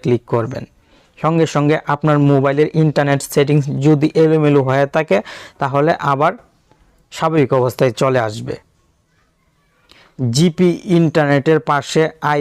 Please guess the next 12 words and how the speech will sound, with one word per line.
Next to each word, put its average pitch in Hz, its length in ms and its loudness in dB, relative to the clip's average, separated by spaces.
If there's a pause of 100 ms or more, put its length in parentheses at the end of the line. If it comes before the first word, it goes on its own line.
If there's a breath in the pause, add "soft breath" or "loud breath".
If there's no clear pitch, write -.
(120)
বাটন 139 300 0 (520)
পেয়ে 147 300 2
যাবেন, 156 260 0 (180)
এই 143 80 4 (240)
আই 147 160 2
বাটনে 127 420 0
ক্লিক 117 200 -2 (120)
করবেন। 113 300 -4 (4000 soft breath)
নেমের 156 560 2 (140)
বক্সে 156 340 0 (160)
জিপি 170 260 2 (180)
ইন্টারনেট 143 400 0